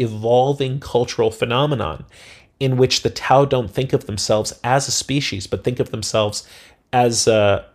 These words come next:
as a dispos-, a-, almost a psychological and cultural disposition. And I think that's absolutely, like, massively cooler than, uh, than the notions of,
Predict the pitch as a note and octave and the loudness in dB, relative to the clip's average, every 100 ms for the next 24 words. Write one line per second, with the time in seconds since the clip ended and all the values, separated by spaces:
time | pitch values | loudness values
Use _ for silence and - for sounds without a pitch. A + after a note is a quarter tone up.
0 | - B2 A#2+ F#2+ A#2+ - G#2 - C3 C3 | 0 0 2 0 -2 -2 -4 0 0 2
1 | C3+ B2 A2 - B2+ B2 A2+ A#2 - - | 0 0 -2 2 2 2 0 0 0 -6
2 | A2+ G#2 A2+ A2+ A2 G2+ G#2+ - G2+ G#2+ | -8 -4 -6 -2 -2 -2 -4 -4 -4 -2
3 | A2 - B2 - - - - _ - A#2 | -2 -4 -10 -16 -20 -20 -20 _ -8 2
4 | A#2+ C#3+ D3+ B2+ A2 - - _ _ _ | 4 4 0 -2 -2 -4 -8 _ _ _
5 | _ _ F#3 F3+ F#3 - C#3+ A#2 A#2+ A#2+ | _ _ 0 2 2 0 0 0 0 -2
6 | A2+ A2 - C3 A#2 - - - - F#3+ | -6 -8 -6 -4 -4 -8 -20 -20 -14 -8
7 | G3 G3 F#3 E3+ D3 C3+ A#2 G#2+ - C3 | -4 0 2 0 -2 -2 -2 -4 -4 -4
8 | A2+ - - - _ _ _ - B2+ B2 | -2 -4 -8 -12 _ _ _ 2 4 4
9 | A#2 A2+ - - G#2+ B2 B2+ B2 A#2 A#2 | 0 -6 -8 0 2 2 2 2 2 0
10 | A#2+ - A2+ G#2 | 0 -2 -2 0